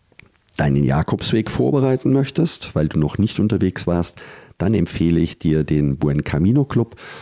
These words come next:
Dort findest du alles, was du für deine Vorbereitung deines Jakobsweges benötigst. Geh am besten dazu auf buen camino club punkt de.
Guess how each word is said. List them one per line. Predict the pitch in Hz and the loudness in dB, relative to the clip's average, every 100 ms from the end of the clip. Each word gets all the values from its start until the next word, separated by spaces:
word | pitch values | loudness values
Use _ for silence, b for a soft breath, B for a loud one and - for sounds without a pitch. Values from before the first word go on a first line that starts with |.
| B | B
Dort | 92 92 | -4 -4
findest | - 90 80 - | -4 -2 -2 -2
du | - - | -4 -4
alles, | - 123 113 - - - | -2 0 -2 -6 -12 -8
was | 80 73 | -6 -6
du | - 82 | -8 -4
für | 82 | -2
deine | 76 76 76 | 0 0 0
Vorbereitung | - 76 73 73 76 - 87 85 | -2 -2 -2 -2 -2 0 -2 -2
deines | - 85 80 - - | -2 0 0 -2 -2
Jakobsweges | 78 - - - 85 85 101 | -4 -4 -6 -2 0 2 -2
benötigst. | - 131 95 65 - - - - - 95 92 | -2 0 0 -2 -4 -8 -10 -12 -16 -18 -4
Geh | 80 | -2
am | 62 | -2
besten | - - - 110 | -2 -2 0 0
dazu | 82 80 - | 0 0 -2
auf | - 76 78 - | 0 0 -2 -8
buen | - 85 135 | -2 0 0
camino | - 101 80 82 80 | 0 0 2 2 0
club | 87 - - | -2 -4 -4
punkt | - 73 - - | -2 -2 -4 -4
de. | 98 71 | -2 -2